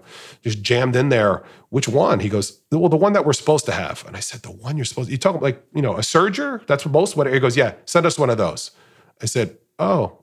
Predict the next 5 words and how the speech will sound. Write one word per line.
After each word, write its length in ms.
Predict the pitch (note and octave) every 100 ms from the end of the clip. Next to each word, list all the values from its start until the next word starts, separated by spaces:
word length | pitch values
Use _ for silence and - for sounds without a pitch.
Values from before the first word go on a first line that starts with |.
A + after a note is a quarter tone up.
| -
okay. 440 | F3+ E3+ D#3 D3 - _ _ _ _ _ -
Bye." 420 | A#2 E3+ D3+ C#3 _ _
That 120 | B2+ D3+
was 140 | D#3
it. 280 | A3 -